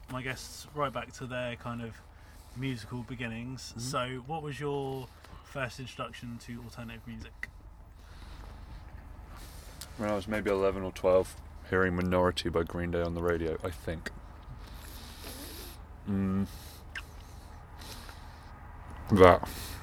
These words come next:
Speaker 2: And hearing, around that time, probably Blink one eight two as well.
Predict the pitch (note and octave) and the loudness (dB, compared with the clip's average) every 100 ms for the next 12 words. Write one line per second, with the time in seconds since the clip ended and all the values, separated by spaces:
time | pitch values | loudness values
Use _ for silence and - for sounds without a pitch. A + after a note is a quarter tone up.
0 | - G#2+ G2+ G2+ F#2+ F#2 F#2 F#2 - - | 0 4 10 12 12 12 10 6 -2 -8
1 | - - - - - - - - - - | -8 -10 -8 -8 -8 -8 -8 -8 -8 -8
2 | - - - A#2+ A2+ A2+ A2 - A2 G#2+ | -8 -6 4 12 12 12 12 10 8 8
3 | G2+ F#2 G2+ G2+ G2+ G#2 G2 - A#2 B2 | 4 2 2 2 0 0 -2 0 2 4
4 | A2 A2 C#3 | 6 6 6